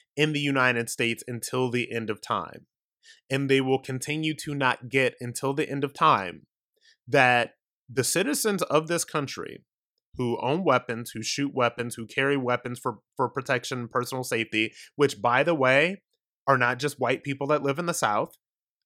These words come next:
I know women who carry. I know African Americans who carry. I know gay men who carry, okay? Because the Second Amendment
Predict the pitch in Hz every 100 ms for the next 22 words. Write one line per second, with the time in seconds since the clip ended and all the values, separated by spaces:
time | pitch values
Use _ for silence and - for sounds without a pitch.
0 | - 123 117 104 104 - 110 143 156 151
1 | 156 156 156 170 180 - _ - 123 104
2 | - 113 110 117 110 127 147 143 143 139
3 | 135 139 147 156 - _ - 139 131 123
4 | 131 139 143 143 117 104 104 82 - -
5 | _ _ _ _ 120 117 123 113 156 _
6 | _ _ _ 120 139 127 123 151 143 127
7 | 127 127 120